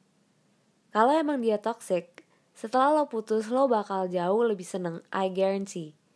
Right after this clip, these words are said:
You deserve better. Titik. Period. <laughs> Oke, soal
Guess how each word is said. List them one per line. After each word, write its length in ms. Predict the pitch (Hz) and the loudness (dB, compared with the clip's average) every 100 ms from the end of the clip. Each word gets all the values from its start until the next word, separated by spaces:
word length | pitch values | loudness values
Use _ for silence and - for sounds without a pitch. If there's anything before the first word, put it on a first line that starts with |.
| _ _ _ - | _ _ _ -2
You 160 | 220 | 4
deserve 340 | 220 208 202 202 | 4 4 2 0
better. 480 | 185 180 170 156 156 _ _ _ _ _ | -2 -2 0 -4 -8 _ _ _ _ _
Titik. 480 | 196 190 180 _ - _ _ _ _ _ _ _ | -2 -2 -8 _ -20 _ _ _ _ _ _ _
Period. 760 | - 311 349 339 330 320 320 285 - - _ _ _ _ _ _ _ _ _ - | 2 4 6 8 8 8 8 4 0 -20 _ _ _ _ _ _ _ _ _ -16
<laughs> 300 | 208 196 196 _ _ _ _ _ _ _ _ _ _ _ _ - - - - - - 226 | -14 -14 -20 _ _ _ _ _ _ _ _ _ _ _ _ -20 -20 -20 -20 -20 -2 0
Oke, 200 | 226 269 | 2 2
soal 600 | 226 196 202 202 202 - | 2 4 6 4 0 -4